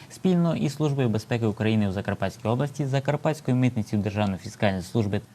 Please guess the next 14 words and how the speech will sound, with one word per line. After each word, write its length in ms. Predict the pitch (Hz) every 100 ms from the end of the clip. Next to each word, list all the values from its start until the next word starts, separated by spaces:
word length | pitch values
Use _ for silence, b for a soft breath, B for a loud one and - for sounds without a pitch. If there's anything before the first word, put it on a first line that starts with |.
| -
та 100 | -
Чопським 460 | 156 135 110 - 127
прикордонним 640 | 117 - 113 110 104 98
загоном 420 | 95 95 127 170
припинено 500 | 160 120 - 101 95
спробу 380 | 87 - 123 160
контрабандного 640 | 160 160 156 151 160 160
переміщення 560 | 160 165 165 160 175 165
тютюнових 560 | 120 104 101 98 95 98
виробів 460 | 120 147 165 165
через 240 | 104 98 87
митний 280 | 104 131
кордон 340 | 127 110 101 95
України. 480 | 98 113 104 95